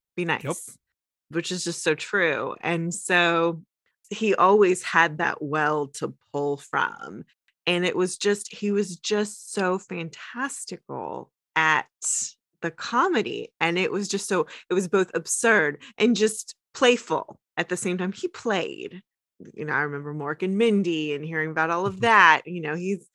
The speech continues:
Speaker 1: the genie in Aladdin. And it's just like, that's just purely from him, that that's what you wanna see him do, this genius thing he can do. But it's so beautiful to see him hit other notes too. And he,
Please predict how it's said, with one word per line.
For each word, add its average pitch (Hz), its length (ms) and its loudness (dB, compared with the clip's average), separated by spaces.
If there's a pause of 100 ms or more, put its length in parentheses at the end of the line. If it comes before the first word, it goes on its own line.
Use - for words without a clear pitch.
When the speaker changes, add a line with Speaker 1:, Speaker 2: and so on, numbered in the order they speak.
(160)
Speaker 1:
the 220 120 6
genie 202 520 4
in 170 100 0
Aladdin. 180 640 6
And 165 120 -4
it's 170 220 -4
just - 240 -8
like, 160 280 2
that's - 520 -2 (200)
just - 360 -4 (260)
purely 202 560 0
from 147 320 -8 (400)
him, 143 540 -6 (560)
that 180 160 4
that's 190 320 6
what 196 160 2
you 180 140 2
wanna 175 180 2
see 196 300 0
him 170 280 -2
do, 185 240 2
this 160 200 -2
genius 170 520 0
thing 156 240 -2
he 156 140 -6
can 156 260 -6
do. 165 240 2 (360)
But 170 220 4
it's - 260 -2 (240)
so 180 380 4
beautiful 175 460 0
to 156 80 -6
see 160 240 -2
him 156 280 -6
hit 160 300 0
other 143 340 -2
notes - 640 -8
too. 82 420 -6
And 160 120 -6
he, 208 200 2